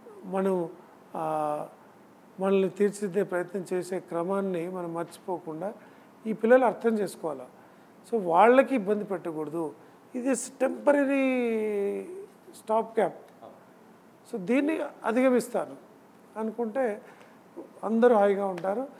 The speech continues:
So, this adverse situation is a temporary stop, not a permanent stop. So, I wish all the youngsters a very bright future. తెలంగాణ అనగానే టాప్ మోస్ట్ స్టేట్‌గా వెళ్ళాల్సిన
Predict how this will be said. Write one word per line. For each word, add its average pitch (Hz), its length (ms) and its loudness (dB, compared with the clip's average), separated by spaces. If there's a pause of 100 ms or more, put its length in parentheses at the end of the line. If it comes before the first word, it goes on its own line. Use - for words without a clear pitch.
(320)
So, 240 100 4
this 202 180 2
adverse 208 440 10 (380)
situation 240 520 -2 (540)
is 220 60 -4
a 254 140 -2
temporary 247 460 2
stop, 175 260 -8 (520)
not 240 100 -4
a 262 100 -4 (100)
permanent 196 320 -4
stop. - 300 -18 (720)
So, 196 160 -4 (680)
I 185 100 0
wish 220 300 2
all 220 240 6
the 226 600 6 (160)
youngsters 202 400 2 (120)
a 156 200 -4
very 202 260 2
bright 196 200 -2
future. 220 420 -10 (680)
తెలంగాణ 208 440 4
అనగానే 208 520 6
టాప్ 202 440 4
మోస్ట్ 208 260 0
స్టేట్‌గా 185 540 -4 (440)
వెళ్ళాల్సిన 190 600 2